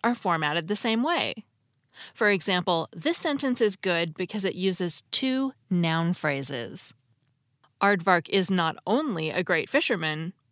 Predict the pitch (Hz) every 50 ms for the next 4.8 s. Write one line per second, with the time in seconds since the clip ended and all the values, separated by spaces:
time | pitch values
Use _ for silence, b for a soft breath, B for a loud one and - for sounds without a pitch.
0 | _ _ - 180 165 - - 165 170 185 - - 220 220 233 - 240 226 185 -
1 | - 170 165 170 - - - - - 165 143 139 139 135 143 139 120 - - _
2 | _ _ _ _ _ _ _ _ _ _ B B B B B B - 220 190 -
3 | 214 202 190 - - - 233 226 - 220 196 180 165 170 180 - - 214 247 247
4 | 240 269 285 311 320 320 - - - 135 135 - 78 - - -